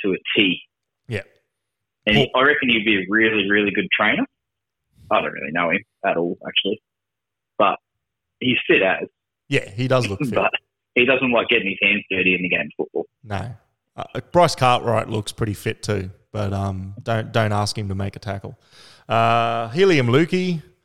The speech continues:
Speaker 2: Oh, Jeremiah
Speaker 1: He's
Speaker 2: Nanai.
Speaker 1: good.
Speaker 2: Did he play last year?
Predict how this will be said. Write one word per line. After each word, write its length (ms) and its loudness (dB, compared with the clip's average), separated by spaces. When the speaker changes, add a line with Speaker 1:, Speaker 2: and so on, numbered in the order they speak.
Speaker 2:
Oh, 200 0
Jeremiah 640 4
Speaker 1:
He's 100 0
Speaker 2:
Nanai. 360 2
Speaker 1:
good. 100 -10
Speaker 2:
Did 120 -2
he 80 -4
play 160 -4
last 300 -6
year? 200 -10